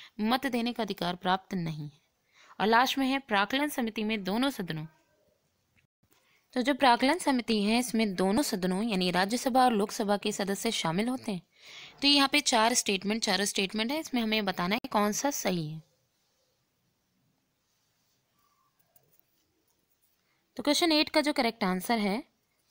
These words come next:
वो है ऑप्शन ए। ऑप्शन ए में जो कहा गया है कि ग्रंथालय समिति द्वारा प्रदान की जा रही जो सेवाएं हैं, उनका सभा के दोनों सदनों के सदस्य जो हैं,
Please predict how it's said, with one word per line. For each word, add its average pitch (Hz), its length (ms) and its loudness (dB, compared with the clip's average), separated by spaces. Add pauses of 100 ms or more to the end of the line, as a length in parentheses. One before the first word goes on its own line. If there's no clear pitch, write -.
वो 226 140 -2
है 196 200 -2
ऑप्शन - 520 -6
ए। 160 220 -8 (580)
ऑप्शन 294 300 2
ए 302 60 2
में 320 140 0
जो 311 80 -2
कहा 254 200 4
गया 226 160 0
है 240 100 0
कि 277 120 -2
ग्रंथालय 208 560 0
समिति 262 360 -2
द्वारा 202 320 2
प्रदान 214 380 0
की 247 140 -2
जा 233 120 0
रही 233 140 0
जो 240 100 -6
सेवाएं 190 440 -2
हैं, 208 180 -2 (360)
उनका 240 220 0
सभा 226 300 2
के 254 160 -2
दोनों 214 260 0
सदनों 202 420 -2
के 208 120 -4
सदस्य 180 440 -4
जो 175 120 -2
हैं, 190 220 -4